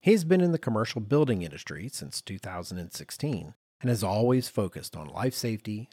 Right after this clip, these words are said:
structural resilience, and improved construction methods. He is passionate about modular construction methods and making buildings better through innovation.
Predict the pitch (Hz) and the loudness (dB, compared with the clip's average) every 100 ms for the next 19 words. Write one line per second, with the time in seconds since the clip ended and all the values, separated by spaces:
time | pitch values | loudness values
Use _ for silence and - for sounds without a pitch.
0 | - - 127 127 - 156 160 151 165 185 | -14 -4 -2 -2 0 2 2 4 6 6
1 | 92 85 - - - 110 92 - 123 135 | 4 -4 -10 -14 -6 -6 -6 -6 0 2
2 | 139 - 127 107 - 92 - 101 104 101 | 2 0 -4 -4 -4 -6 -4 -6 -4 -4
3 | 87 - - - _ _ _ _ _ 120 | -6 -10 -14 -20 _ _ _ _ _ -4
4 | 85 - - 98 - 110 110 110 120 156 | -4 -8 -6 -6 -4 -4 -2 0 0 0
5 | 131 143 147 151 - 131 185 202 131 107 | 2 2 2 0 0 0 0 0 0 -2
6 | 90 87 104 - _ _ _ 104 120 165 | -2 -8 -12 -14 _ _ _ 0 4 4
7 | 180 226 180 135 147 156 139 104 95 135 | 4 0 2 2 2 0 -4 -6 -2 -2
8 | 98 98 127 - 143 165 117 113 120 139 | -2 -4 -6 0 0 0 0 0 4 4
9 | 139 101 71 | 4 -2 -8